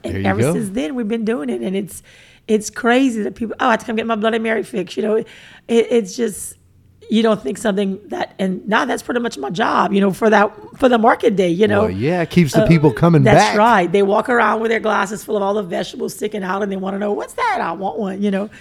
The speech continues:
Speaker 1: So it's, it's been fun, you know, and we try different food every time. You know, we try to do different food items,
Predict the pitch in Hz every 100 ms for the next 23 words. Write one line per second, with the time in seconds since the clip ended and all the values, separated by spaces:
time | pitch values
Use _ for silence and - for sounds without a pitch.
0 | - - - - 254 240 240 - 262 269
1 | 330 233 226 196 175 190 190 190 190 196
2 | - 202 190 185 208 - 208 214 190 185
3 | 196 190 185 185 196 190 185 - 190 180
4 | 185 196 208 208 - - - _ - 233
5 | 214 190 190 185 175